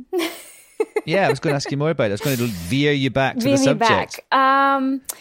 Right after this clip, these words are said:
Speaker 1: well, my
Speaker 2: <laughs>
Speaker 1: parents gave me a camera when I was twelve, and I started taking photos when I was very young. And it was something that I did all my life. And at school, I would spend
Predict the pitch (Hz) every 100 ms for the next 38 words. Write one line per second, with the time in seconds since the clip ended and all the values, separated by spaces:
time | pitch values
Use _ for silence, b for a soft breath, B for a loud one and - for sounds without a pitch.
0 | B 302 320 339 339 339 415 480 - 262
1 | 277 277 240 185 214 214 202 185 165 160
2 | - - - - - _ - 214 202 202
3 | 240 233 233 220 208 185 190 190 190 190
4 | 170 175 226 226 175 143 165 208 b b
5 | b b _ 226 240 233 226 214 - _
6 | 247 240 240 262 269 311 277 220 233 _
7 | - 208 220 240 254 247 165 269 320 _
8 | _ - 220 220 208 208 - - - 247
9 | 247 240 233 - - 196 196 190 - 214
10 | 208